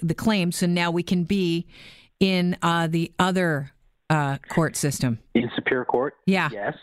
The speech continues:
Speaker 2: Uh, well, there, there are consequences to doing that. If you bring a case that should have been in one court and you bring it into another court, I think that you probably will see some of that. I think we, we, we already have seen many cases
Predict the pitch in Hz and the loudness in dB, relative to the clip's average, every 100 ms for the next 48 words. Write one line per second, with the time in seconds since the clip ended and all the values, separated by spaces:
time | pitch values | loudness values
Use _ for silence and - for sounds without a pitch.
0 | - 110 123 120 120 120 110 117 113 123 | -8 -6 -2 -2 0 -4 -2 -2 0 -2
1 | - - 113 101 110 107 95 90 82 - | -6 -6 -6 -6 -10 -8 -6 -6 -8 -6
2 | 95 - 104 98 85 82 90 - 95 90 | -8 0 0 0 -4 -4 -4 -6 -10 -2
3 | 107 101 95 101 98 - 107 - 110 101 | -2 -2 -6 -6 -4 -6 -4 -2 0 -2
4 | 90 95 90 95 92 - 98 - 85 87 | -2 -4 -2 -4 -4 -2 -2 -4 -12 -2
5 | 92 87 82 - 87 85 82 - - 143 | -2 -2 -8 -10 -6 -4 -4 -2 -2 -2
6 | - - - - - - - 104 - 107 | -4 -8 -8 -10 -8 -10 -2 0 2 0
7 | - 101 95 101 - 104 104 101 98 95 | -2 -2 -4 -8 -2 0 2 0 0 0
8 | 101 104 - 104 101 95 - _ _ - | 0 -2 -8 -6 -4 -4 -8 _ _ -20
9 | - 120 104 92 92 113 - - - 101 | -2 0 0 -2 0 -2 -4 -8 0 0
10 | - - - 110 107 117 123 139 175 160 | 0 -6 -8 -6 -2 -2 0 -2 0 -2
11 | 110 101 131 127 - 117 98 90 101 104 | -4 -4 -4 -4 -10 -16 -16 -14 -14 -12
12 | - 95 - 95 | -10 -12 -12 -16